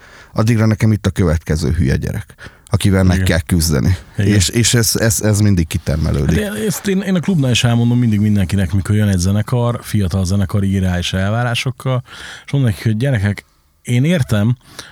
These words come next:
Speaker 2: hogy a józanész mondjuk lehet, hogy ezt diktálná, csak te nézd meg a józanészt a másik oldalról, mert ugye én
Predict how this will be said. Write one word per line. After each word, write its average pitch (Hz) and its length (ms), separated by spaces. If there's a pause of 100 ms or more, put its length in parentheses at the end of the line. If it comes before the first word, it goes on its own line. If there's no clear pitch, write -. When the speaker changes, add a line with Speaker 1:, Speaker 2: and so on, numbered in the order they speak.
Speaker 2:
hogy 101 200
a - 20
józanész 104 540
mondjuk 101 240
lehet, 104 180
hogy 104 120
ezt 90 180
diktálná, 107 560
csak 117 140
te 127 120
nézd 147 260
meg 104 100
a 104 40
józanészt 95 520
a 107 40
másik 107 420
oldalról, 104 380
mert 110 140
ugye 110 180
én 113 200